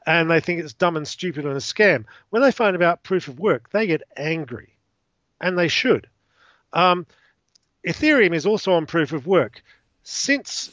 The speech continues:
before Ethereum launched in twenty fifteen, in twenty fourteen, they were talking about, "Hmm, we should move from proof of work to proof of stake. A much better system." Proof of stake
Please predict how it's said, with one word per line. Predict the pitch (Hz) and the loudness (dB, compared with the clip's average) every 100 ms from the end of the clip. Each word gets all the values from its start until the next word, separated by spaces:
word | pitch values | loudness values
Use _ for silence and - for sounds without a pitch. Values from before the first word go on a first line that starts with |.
| _ 127 | _ -4
before | 196 - - 233 247 208 | -4 -4 -6 -4 0 0
Ethereum | 160 208 196 190 170 160 | 0 4 6 6 4 0
launched | 180 175 - - | 0 0 -2 -12
in | 165 | -12
twenty | - 175 147 | -6 -6 -4
fifteen, | 165 - 202 180 117 | -4 -2 0 0 -2
in | - 208 | -8 -10
twenty | - 285 240 | -4 -2 -2
fourteen, | - 247 220 180 135 | -2 0 2 2 2
they | 127 | 2
were | 175 | 2
talking | - 196 160 175 | 2 -2 0 2
about, | 160 135 - _ _ - | 2 0 -8 _ _ -8
"Hmm, | 226 156 | -6 0
we | 180 | 0
should | 170 208 | 0 2
move | 262 | 2
from | 185 160 | 2 -4
proof | - 220 170 | 2 4 4
of | 156 | 2
work | 175 185 - | 2 2 -4
to | |
proof | - - 208 156 | -12 -4 -4 -4
of | 131 | -8
stake. | - - 120 - - _ - | -2 -2 -2 -6 -20 _ -6
A | |
much | 247 196 - | -2 0 2
better | 165 | 0
system." | 131 156 - - _ _ - _ _ _ _ _ _ _ _ _ _ - | 0 -6 -10 -16 _ _ -20 _ _ _ _ _ _ _ _ _ _ 0
Proof | 262 202 | 2 2
of | 190 | -4
stake | - 208 180 180 - | 0 4 4 0 -12